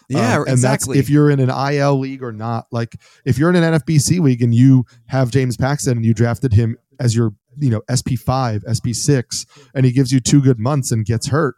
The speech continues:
Speaker 2: then cut him, move on, whatever. That's
Speaker 1: Right.
Speaker 2: still value that you
Speaker 1: Yeah.
Speaker 2: got. You're, you know, you're not, every pick here is not gonna be the, "Oh, I'm gonna take Mason Miller and he's gonna be an ace and I'm gonna just be laughing all the way to first place in my league."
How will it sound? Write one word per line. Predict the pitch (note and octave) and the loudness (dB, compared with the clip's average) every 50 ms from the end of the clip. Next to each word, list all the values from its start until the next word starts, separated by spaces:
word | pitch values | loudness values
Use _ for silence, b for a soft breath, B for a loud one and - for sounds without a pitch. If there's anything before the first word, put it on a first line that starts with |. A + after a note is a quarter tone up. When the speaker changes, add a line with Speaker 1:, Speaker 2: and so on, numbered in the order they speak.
| _ | _
Speaker 2:
then | - B2+ B2 B2+ | -4 -2 -2 -2
cut | - - D#3+ G#3 | -2 -2 -2 -2
him, | B3+ G3 D#3+ B2+ | -2 -4 -4 -2
move | B2+ C3+ C#3+ C3 C3 | 2 4 4 4 4
on, | F3 G3+ E3+ A#2+ A2+ | 2 0 -2 0 0
whatever. | A#2 A#2 D#3 G3 D3 A#2+ G#2+ F2+ | 0 0 -2 0 0 0 0 0
That's | A#2 A#2 | -2 -2
Speaker 1:
Right. | B2 D3 | -2 -2
Speaker 2:
still | D3 D3 D#3+ D#3 | 0 2 0 2
value | A#2 C3 A2+ A#2+ C#3+ C#3 B2 A2 G#2 G2+ | 2 0 0 2 2 2 4 4 4 2
that | A2 A2+ | 2 0
you | A2+ A#2 | 0 -2
Speaker 1:
Yeah. | A#2 D3 | -2 0
Speaker 2:
got. | B2+ B2+ B2+ B2 - _ | 0 -2 -2 -4 -8 _
You're, | - B2+ A#2+ A#2 A#2+ B B B B B B B - - | 0 2 2 2 2 B B B B B B B -8 0
you | A#2+ B2 | 2 4
know, | B2 A#2+ A2 G#2+ | 4 4 4 4
you're | A2 A#2+ B2 | 4 2 2
not, | B2 C3+ D3 D3 - - - | 2 0 -2 -2 -6 -2 0
every | C#3+ D#3 F#3 F#3+ F#3 E3 | 0 2 2 2 0 2
pick | - - D3 C#3+ - | 2 2 0 0 -4
here | - - A#2+ A#2 A2+ | -6 -4 -2 0 0
is | A2 G2 | -2 0
not | A2 A2+ A#2 A2 | -2 -2 -2 -2
gonna | - B2 A#2 A2+ | -2 -2 -2 0
be | A2+ A2+ | 0 0
the, | A2 A2 G#2+ G2 b b b b b _ | 0 0 -2 -4 b b b b b _
"Oh, | C#3 C#3+ C3+ | 2 4 4
I'm | C3 B2+ | 2 0
gonna | B2 A#2+ A#2+ | -2 -4 -4
take | - - B2+ B2 - | -2 -4 -4 -2 0
Mason | A#2+ A#2 A2+ - A#2+ A2+ | 0 0 0 0 0 0
Miller | A2+ B2 B2 A#2+ A#2 A2+ | 2 2 2 2 2 0
and | A2 G#2 | -2 -2
he's | F#2 G#2 A#2 G#2 A2 | 0 0 0 0 0
gonna | A#2 A2 | -4 -2
be | G#2 A2+ A2 | -2 -2 -2
an | A2 A#2+ _ | -2 -2 _
ace | C3 C3 B2 A#2 A2+ - | 0 2 4 2 2 2
and | B2+ A2 | 0 -2
I'm | A2 G#2+ G#2 | -2 -4 -4
gonna | G#2 A#2 A2+ G#2+ G2+ | -2 -2 -2 -2 -2
just | G2+ A2+ G#2+ G2+ | -2 -2 -2 0
be | - A#2 | -2 -4
laughing | G#2+ G#2+ G#2 A2 A2 A2+ - - A#2 G#2+ | -4 -4 -4 -4 -4 -2 0 0 0 0
all | G#2+ G#2+ G#2 | -2 -2 -2
the | G2+ G#2+ | -4 -6
way | G#2 G#2 G#2 G2+ | -8 -8 -10 -8
to | - - A#2 G#2+ G2+ G2 G2 | -4 -2 0 0 0 -2 -6
first | - - - A2+ G#2+ G2+ _ | -4 0 0 0 0 -2 _
place | - A#2+ A2 G#2 - | -8 -6 -6 -4 -4
in | A#2+ G#2+ | -6 -8
my | G#2 G2+ | -8 -6
league." | G2+ A2+ E3+ F#3 C3 G#2 | -6 -4 -4 -4 -4 -6